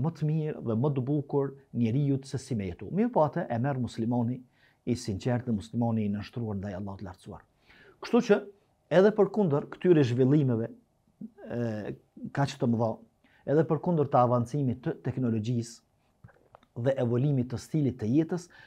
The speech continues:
prap besimtari duhet ta gjej veten dhe nuk duhet të zhveshet nga mësimet e fesë, mirë po këto zhvillime, e, të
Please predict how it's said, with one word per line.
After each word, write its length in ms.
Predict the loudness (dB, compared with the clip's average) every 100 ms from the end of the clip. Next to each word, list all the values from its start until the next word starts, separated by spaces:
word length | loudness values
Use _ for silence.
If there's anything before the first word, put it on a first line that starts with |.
| _ -2
prap 300 | 2 2 0
besimtari 680 | -4 -2 -2 -2 0 0 -2
duhet 320 | -2 -4 -4
ta 120 | -4
gjej 200 | -2 -2
veten 320 | -2 -4 -10 -18 _ _ _ _ _
dhe 240 | -4 0 0 0 -2
nuk 240 | -2 -2 0
duhet 400 | 2 2 -2 -2
të 120 | 0
zhveshet 560 | 0 0 2 2 -2 -6
nga 160 | 0 0
mësimet 460 | 0 -2 -2 -2 -4
e 60 |
fesë, 360 | 0 0 0 -6 -20 -6
mirë 400 | 2 4 4 2 2
po 140 | 4 4 -2 _ _ _ _ -16
këto 260 | 0 6 8 8
zhvillime, 480 | 6 4 4 2 0 -4 _ _ _ _ _ _ _ _ _
e, 140 | -2 0 2 0 -4 -2
të 140 | 0